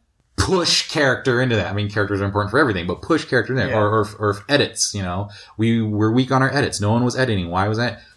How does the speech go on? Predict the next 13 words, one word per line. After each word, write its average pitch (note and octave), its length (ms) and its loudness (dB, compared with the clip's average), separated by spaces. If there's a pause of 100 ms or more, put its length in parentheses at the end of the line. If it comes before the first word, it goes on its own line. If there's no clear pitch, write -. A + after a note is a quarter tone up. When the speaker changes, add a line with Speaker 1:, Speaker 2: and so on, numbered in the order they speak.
(140)
Speaker 1:
That G#2 360 2
should A#2+ 180 -2
be B2 100 2
covered A#2+ 360 0
the A#2 80 2
next A#2 280 -2
week A#2+ 200 -2
in A#2 100 0
practice. - 800 -2
I F#2+ 40 -6
mean, F2+ 200 -2
it, F2+ 160 -6 (760)
if - 320 0